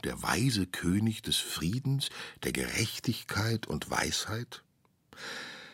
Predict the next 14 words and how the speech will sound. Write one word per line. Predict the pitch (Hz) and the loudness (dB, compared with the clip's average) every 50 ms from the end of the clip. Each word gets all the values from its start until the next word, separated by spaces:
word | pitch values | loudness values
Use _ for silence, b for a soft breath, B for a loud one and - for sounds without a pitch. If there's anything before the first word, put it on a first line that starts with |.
| B B B B B B B B | B B B B B B B B
Das | - 107 - | 4 6 8
hört | - 139 - | 8 8 8
sich | - 120 - | 8 4 4
zu | - - 135 | 4 4 6
schön | - - - 135 123 104 98 | 6 8 12 12 12 12 12
an, | - 80 98 101 | 8 6 6 6
um | 92 110 113 107 | 6 6 4 6
wahr | 107 98 85 - | 8 8 8 8
zu | - - 78 69 | 6 4 4 4
sein, | 65 73 67 67 67 64 62 - - - - _ _ _ - | 4 4 4 4 2 2 -2 -6 -8 -14 -20 _ _ _ 2
meint | - 95 80 78 82 76 - | 6 8 10 10 8 8 6
Salomo-Biograf | - 73 73 78 80 80 80 78 80 78 78 76 - 76 73 76 80 82 - - | 4 2 4 4 6 6 6 6 6 4 4 4 4 4 4 4 4 4 2 0
Andreas | 82 78 - 80 78 78 78 78 - | -2 -2 0 2 2 4 4 4 2
Kunz-Lübke. | - - 98 87 85 - - 90 80 - - - - | 2 2 2 2 4 4 4 4 4 4 0 -6 -6